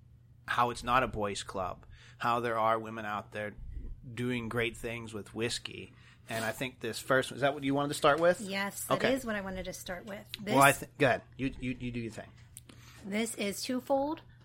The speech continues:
Speaker 2: My first drink of choice was vodka and orange juice.
Speaker 1: Okay.
Speaker 2: And I thought I was always so cool when I ordered it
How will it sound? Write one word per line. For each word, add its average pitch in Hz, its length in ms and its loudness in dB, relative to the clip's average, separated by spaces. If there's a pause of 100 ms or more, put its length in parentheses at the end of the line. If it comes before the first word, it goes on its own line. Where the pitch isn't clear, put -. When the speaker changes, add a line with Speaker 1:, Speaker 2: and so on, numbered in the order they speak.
Speaker 2:
My 190 240 -4 (140)
first 262 480 -4 (460)
drink 214 320 -2
of 202 120 -6
choice 202 560 -4 (120)
was 180 180 -2
vodka 180 380 -6
and 196 180 -6
orange 185 320 -8
juice. 220 440 -6 (140)
Speaker 1:
Okay. 139 400 2
Speaker 2:
And 226 80 0
I 202 100 2
thought 202 180 2
I 190 80 0
was 185 100 -2
always 185 240 0
so 240 160 -2
cool 185 320 -2
when 190 140 -4
I 185 80 -4
ordered 185 340 -2
it 214 180 6